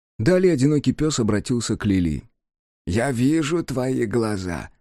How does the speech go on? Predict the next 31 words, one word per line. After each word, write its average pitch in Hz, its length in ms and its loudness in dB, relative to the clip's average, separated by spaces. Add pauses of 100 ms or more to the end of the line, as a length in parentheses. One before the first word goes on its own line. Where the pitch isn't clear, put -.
(460)
Твоё 120 340 2
сердце 117 560 0
истосковалось 95 1000 -2
по - 140 -6
ребёнку. 101 720 -4 (420)
В - 100 -10
тебе 190 300 0
сильна 170 440 -2
память 147 540 -4
о 117 80 0
твоём 117 520 -2
потерянном 104 720 -2
дитя. 95 540 -6 (540)
И 139 100 4
всё 190 280 2
же 165 180 2
ты 208 200 0
собственноручно 147 1120 0
укоротила 120 640 0
одежду — 117 680 -2 (300)
принадлежавшую 139 880 4
твоему 123 400 2
сыну, 143 460 0
чтобы 120 320 2
Леви 135 380 6
и 123 40 4
Рубену 123 600 2
в 107 120 2
их 120 160 0
дальнем 123 440 2
походе 110 600 0